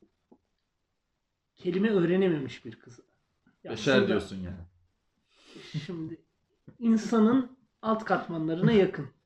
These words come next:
Speaker 1: Evet, bir yeni doğmuş çocuğa yakın. Yani konuşma yetisinden mahrum değil ama böyle bir tecrübesi yok.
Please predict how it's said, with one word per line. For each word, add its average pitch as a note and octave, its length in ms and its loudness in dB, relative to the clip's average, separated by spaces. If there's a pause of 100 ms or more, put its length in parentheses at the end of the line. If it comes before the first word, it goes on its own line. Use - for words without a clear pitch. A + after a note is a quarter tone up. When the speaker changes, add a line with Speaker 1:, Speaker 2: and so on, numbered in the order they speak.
(180)
Speaker 1:
Evet, F3 440 -6 (200)
bir F3+ 260 -8 (680)
yeni F#3+ 280 2
doğmuş E3+ 340 0
çocuğa E3+ 300 0
yakın. F3 340 0 (1600)
Yani D3+ 260 -12
konuşma F#3 400 -2
yetisinden F#3 580 0
mahrum F#3+ 440 0
değil A#3+ 280 -4 (200)
ama F#3 240 -2
böyle F#3+ 300 4
bir D#3+ 80 -6
tecrübesi E3 600 -2
yok. C#3+ 280 -2